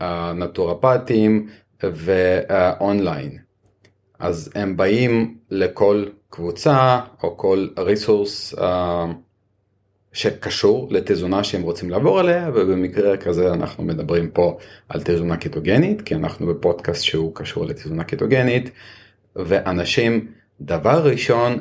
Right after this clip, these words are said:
שהם שואלים, זה שאלה הבאה, "חבר'ה,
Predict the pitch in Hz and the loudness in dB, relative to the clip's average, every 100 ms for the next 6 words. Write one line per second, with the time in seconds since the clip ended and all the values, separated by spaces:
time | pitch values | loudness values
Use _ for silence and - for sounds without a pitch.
0 | - - 107 87 98 92 90 87 - - | -8 -6 -6 -6 -6 -4 -4 -8 -10 -10
1 | - 87 117 127 131 131 - _ _ _ | -6 0 2 4 2 0 -8 _ _ _
2 | _ _ _ _ _ _ _ _ 92 92 | _ _ _ _ _ _ _ _ -2 2
3 | 95 90 - 87 87 82 85 78 - _ | 2 0 -4 -2 -2 -2 -4 -6 -12 _
4 | _ _ - 110 123 143 | _ _ 0 2 4 4